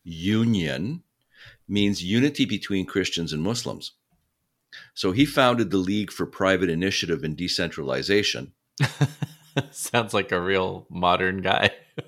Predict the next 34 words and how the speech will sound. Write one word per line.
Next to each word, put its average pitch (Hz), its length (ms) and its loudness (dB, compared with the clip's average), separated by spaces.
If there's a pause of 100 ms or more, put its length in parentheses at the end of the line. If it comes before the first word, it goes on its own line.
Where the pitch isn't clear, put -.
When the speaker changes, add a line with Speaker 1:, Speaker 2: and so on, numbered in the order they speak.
(140)
Speaker 2:
<laughs> - 480 -14
Speaker 1:
Doesn't 104 260 2
it? 226 260 2 (280)
Speaker 2:
Sounds 143 360 6
like 131 140 8
a 117 80 8
group 110 320 4
that 107 160 4
could 104 160 0
be 110 160 4
in 98 140 4
Toronto 95 520 2
right 87 220 -2
now. 90 160 -10 (560)
Speaker 1:
Yeah, 120 200 8
but 110 260 4 (300)
the 139 160 4
Speaker 2:
<laughs> - 20 6
Speaker 1:
decentralization, 120 1160 4
this 117 240 2
is - 120 -2
going 151 300 0
to 95 200 2
appeal 85 800 0 (220)
to 87 220 -2
Christian 87 460 -2
minorities. 78 600 -4 (420)
Speaker 2:
Sure. 87 400 -12 (520)
Speaker 1:
And 110 120 0
he's 110 200 2
a, 101 340 6
he's 107 300 -2
a 110 80 4
liberal 98 600 6